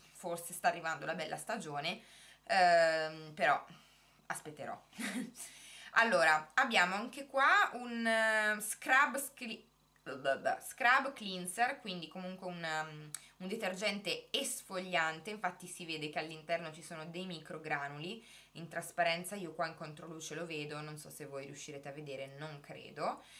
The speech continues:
Eh, comunque è Refreshing Scrub Cleansing della linea al ginseng, e questa è tutta una linea al ginseng,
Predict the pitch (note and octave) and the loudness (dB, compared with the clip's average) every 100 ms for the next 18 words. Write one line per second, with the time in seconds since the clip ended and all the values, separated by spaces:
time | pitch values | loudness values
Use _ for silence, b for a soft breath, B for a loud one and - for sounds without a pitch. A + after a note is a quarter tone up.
0 | B B - F3 F3 G3+ G3 F3+ E3+ G3 | B B 2 2 2 -4 0 2 2 0
1 | - G#3 B3+ - C#4 - - - F#3+ F3+ | -2 -2 0 -4 -10 -12 -12 0 4 4
2 | E3+ D#3+ - G#3 A3+ B3 D4+ A#3+ F#3+ F#3+ | 2 -6 -8 -8 -6 -8 -8 -2 2 2
3 | F#3 F3+ F#3 F#3+ F#3+ F3 E3 E3 F3 E3 | 0 -4 0 2 4 4 4 0 -10 -8
4 | F#3 F3 - D3+ C#3+ D3+ - F#3 F#3 G3 | -6 -6 -4 -2 -2 -4 -4 -4 -4 -8
5 | - C#4 - G3+ E3+ D#3+ D#3+ D3+ D3 D3+ | -12 -12 -10 -8 -6 -6 -8 -10 -10 -12
6 | D3+ - C#3+ C#3 | -12 -10 -10 -8